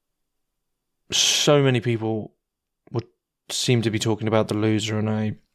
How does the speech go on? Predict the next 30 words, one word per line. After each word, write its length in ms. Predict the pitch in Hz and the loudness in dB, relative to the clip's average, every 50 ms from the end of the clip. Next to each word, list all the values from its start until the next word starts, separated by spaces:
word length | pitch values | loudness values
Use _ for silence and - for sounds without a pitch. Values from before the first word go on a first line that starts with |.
| - - | -12 -2
guess 180 | - 110 - | -2 0 2
I 160 | - 113 107 104 | 2 2 2 2
just 220 | 98 113 - - | 0 -2 -2 -2
wanted 220 | 113 107 104 98 | 0 -2 -2 -2
to 60 | - 92 | -4 -4
get 120 | 113 104 | -2 -2
a 60 | 107 | -4
feel 280 | - - 120 113 113 110 | -2 0 2 4 4 4
for 220 | - - 113 110 | 2 2 2 2
it, 160 | 107 - - - - - - - - - - - | 2 0 -4 -12 -14 -14 -14 -14 -14 -14 -6 0
um, 460 | 127 110 110 110 107 107 110 110 110 95 | 2 4 4 6 4 4 2 0 0 0
and 100 | 113 110 | 2 2
I've 140 | 113 110 104 | 4 4 6
already 240 | 113 110 107 104 104 | 6 6 6 4 2
moved 300 | 104 107 107 98 - - | 2 0 0 -2 -2 -2
on 120 | 107 104 | -4 -2
to 100 | 98 104 | -2 -4
Woodcutters. 760 | 101 101 110 107 - - 117 104 107 107 107 - - - - - _ _ _ _ - | 0 0 0 -2 -2 -2 -2 -2 -2 -4 -8 -10 -10 -12 -12 -16 _ _ _ _ -6
Um, 520 | 110 107 107 107 107 107 107 107 104 104 _ _ _ _ _ _ _ _ _ _ _ _ _ _ _ - - - - - - _ - | 0 2 2 4 4 2 0 -2 -4 -8 _ _ _ _ _ _ _ _ _ _ _ _ _ _ _ -10 -10 -10 -10 -20 -14 _ 2
Bernhard 420 | 139 143 147 139 131 127 120 104 | 4 4 4 4 2 0 -2 -2
is, 300 | 107 104 - - - - _ _ | -6 -10 -10 -12 -14 -16 _ _
is 300 | - 113 107 98 - - _ | -10 -8 -8 -8 -10 -12 _
rhythmically 1000 | - 117 117 123 131 127 120 117 110 101 - - - 104 104 101 98 101 - _ _ _ _ _ _ _ _ _ _ _ _ _ _ _ _ _ _ _ _ _ _ _ - | -8 -2 2 4 4 4 2 -2 -6 -6 -6 -8 -8 -8 -6 -6 -8 -10 -14 _ _ _ _ _ _ _ _ _ _ _ _ _ _ _ _ _ _ _ _ _ _ _ -20
just, 300 | 110 110 - 113 - - | -14 -10 -8 -8 -6 -6
uh, 60 | 120 | -6
incredible, 640 | 110 - 107 107 101 - 120 113 107 98 101 98 98 - - _ - - - - - - - - - - _ _ _ _ _ _ - | -6 -6 -8 -8 -6 -4 -4 -2 -2 -4 -6 -8 -10 -12 -18 _ -20 -18 -18 -16 -18 -20 -20 -20 -20 -20 _ _ _ _ _ _ -4
um, 520 | 120 117 113 113 110 110 110 110 113 110 - | -2 0 2 2 2 0 -2 -4 -6 -8 -6
and 160 | - 120 110 | -4 -4 -2
he, 280 | 98 120 120 120 123 120 | 0 0 0 0 0 -2
he 640 | - - - - 135 131 127 127 123 110 - - _ | -4 -8 -2 2 2 4 4 4 2 0 -4 -12 _